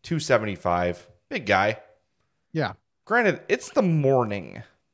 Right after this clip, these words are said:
Speaker 1: It's like
Speaker 2: Mm-hmm.
Speaker 1: seven thirty, eight in the morning. We're going as they dro-, open the gate at Magic Kingdom. I had to turn my head.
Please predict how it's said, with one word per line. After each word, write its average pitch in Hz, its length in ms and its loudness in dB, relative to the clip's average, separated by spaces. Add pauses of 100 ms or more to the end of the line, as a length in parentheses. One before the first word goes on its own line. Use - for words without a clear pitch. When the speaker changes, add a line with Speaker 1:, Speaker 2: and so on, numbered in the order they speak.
Speaker 1:
It's - 200 -6
like 320 120 2
Speaker 2:
Mm-hmm. 135 100 -4
Speaker 1:
seven 175 380 4
thirty, 139 340 2
eight 120 120 4
in 104 60 -2
the 98 60 -4
morning. 90 320 -4
We're 131 140 0
going 165 400 2
as 120 240 2
they 107 180 4
dro-, 110 380 2
open 156 320 2
the 135 80 -4
gate 104 320 -2
at 98 100 -6
Magic 95 320 -4
Kingdom. 76 360 -12 (1800)
I 156 160 6
had 247 320 2
to 156 140 -4
turn 170 520 -2
my 135 220 2
head. 87 440 -6